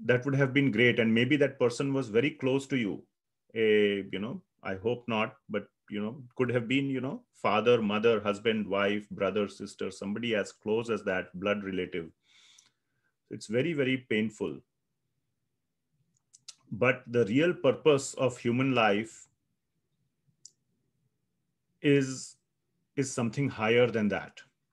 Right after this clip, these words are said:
And we will discuss those things in the,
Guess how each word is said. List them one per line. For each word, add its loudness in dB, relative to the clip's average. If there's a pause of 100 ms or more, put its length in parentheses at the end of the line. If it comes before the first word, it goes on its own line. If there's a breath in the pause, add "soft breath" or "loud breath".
(1200)
And 0
we 2
will -2
discuss -2
those 6
things -2 (760)
in 2
the, 2